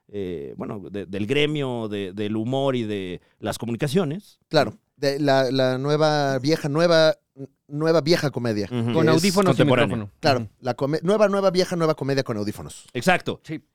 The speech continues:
Speaker 1: Y aquí, bueno, eh, eh, ponen a, a competir estos avatars de, de estas, eh, celebridades, eh, lista D, ¿no?
Speaker 2: Ujú.
Speaker 1: Y pusieron uno de nuestro querido, a mí me dicen Muñe, ni más ni menos.
Speaker 2: No me digas.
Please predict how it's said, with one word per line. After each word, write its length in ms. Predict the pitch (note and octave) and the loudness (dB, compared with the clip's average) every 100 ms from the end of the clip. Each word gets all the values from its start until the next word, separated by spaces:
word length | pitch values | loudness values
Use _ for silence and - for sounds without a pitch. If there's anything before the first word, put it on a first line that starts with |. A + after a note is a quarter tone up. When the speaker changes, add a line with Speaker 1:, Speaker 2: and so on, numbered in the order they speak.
| _ | _
Speaker 1:
Y 180 | D3 F3+ | -2 0
aquí, 320 | F3+ G#3 B3+ | 0 0 -2
bueno, 240 | G#3+ G3 C3+ | 0 -2 2
eh, 360 | C3+ C3+ B2 | 2 2 0
eh, 40 | B2 | -2
ponen 380 | E3+ F3+ F#3+ | 0 0 0
a, 260 | F3+ D#3+ C#3+ | 0 0 -2
a 80 | C3 | -2
competir 420 | D3+ D3 - F#3+ | -2 -4 0 0
estos 280 | D3+ F#3 E3 | 0 -2 2
avatars 600 | F#3+ F3 - D#3+ E3+ C#3+ | 4 4 4 0 -2 -4
de, 240 | A#2 A2 | -4 -2
de 120 | G2 A2 | -2 -4
estas, 360 | A#2+ D3 B2 A#2+ | 0 -2 -2 -4
eh, 360 | G2 F#2 D#2+ _ _ _ | -4 -4 -8 _ _ _
celebridades, 960 | - A2 A#2 B2 D3 D3 B2+ G#2+ - | -2 0 2 4 4 4 2 -2 -8
eh, 160 | G#2 G2 | -6 -2
lista 360 | A2+ B2 D#3+ D3 | -2 0 0 2
D, 300 | F3+ A3 _ _ - | 2 0 _ _ -12
¿no? 220 | A#2 - _ _ | -10 -10 _ _
Speaker 2:
Ujú. 320 | C3 C#3 E3 _ _ - | -8 -8 -8 _ _ -8
Speaker 1:
Y 60 | |
pusieron 400 | C3 A#2 F#3 F3 | -4 2 4 6
uno 220 | F3 F3 E3+ | 4 2 2
de 180 | D3+ | 0
nuestro 220 | C#3 A#2+ A2 | -2 -4 -2
querido, 200 | D3 E3 | 0 0
a 60 | |
mí 100 | D#3 | 0
me 120 | F3 | 0
dicen 160 | F3+ F#3 | 0 0
Muñe, 260 | F#3 F#3 C4 | 2 0 -2
ni 80 | C3 | -6
más 120 | D3 | -4
ni 80 | D3+ | -6
menos. 320 | D#3 D4 - | -8 -10 -14
Speaker 2:
No 80 | G2+ | -12
me 80 | |
digas. 340 | D#2 D#2 - | -12 -14 -16